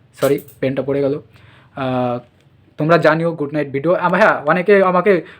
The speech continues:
personally মিম-, ইমরাজ ভাই লিখেছে যে, "তোমার গুড নাইট ভিডিওর অপেক্ষায় আছি, কখন আসবে?" কালকে এমনিতে করিনি। অনেকে সাপোর্ট পাচ্ছি, ভালোবাসা পাচ্ছি, ঠিক আছে? ভালোবাসা দিলে প্রতিদিন এরকম কমেন্টস নিয়ে, বিভিন্ন কমেন্টস নিয়ে কথা বলার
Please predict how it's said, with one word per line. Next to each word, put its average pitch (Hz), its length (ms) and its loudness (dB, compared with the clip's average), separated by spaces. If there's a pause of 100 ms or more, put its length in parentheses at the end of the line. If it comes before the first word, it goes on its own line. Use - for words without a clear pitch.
personally 190 520 4
মিম-, 190 240 0
ইমরাজ 202 360 6
ভাই 196 140 6
লিখেছে 185 380 2
যে, 165 160 0 (140)
"তোমার 160 240 4
গুড 160 200 0
নাইট 170 240 2 (380)
ভিডিওর 165 280 6
অপেক্ষায় 156 420 4
আছি, 165 300 0 (160)
কখন 143 300 0
আসবে?" 156 320 2
কালকে 165 300 0
এমনিতে 160 280 -4
করিনি। 160 360 2 (420)
অনেকে 190 220 2
সাপোর্ট 202 300 4
পাচ্ছি, 143 260 0
ভালোবাসা 165 320 4
পাচ্ছি, 135 260 -6
ঠিক 220 120 -2
আছে? - 80 -2
ভালোবাসা 196 380 4
দিলে 220 160 -2
প্রতিদিন 170 380 -4
এরকম 160 260 0
কমেন্টস 160 380 0
নিয়ে, 170 200 2
বিভিন্ন 151 260 -2
কমেন্টস 151 280 -4
নিয়ে 147 140 -4
কথা 131 120 -2
বলার 143 160 -2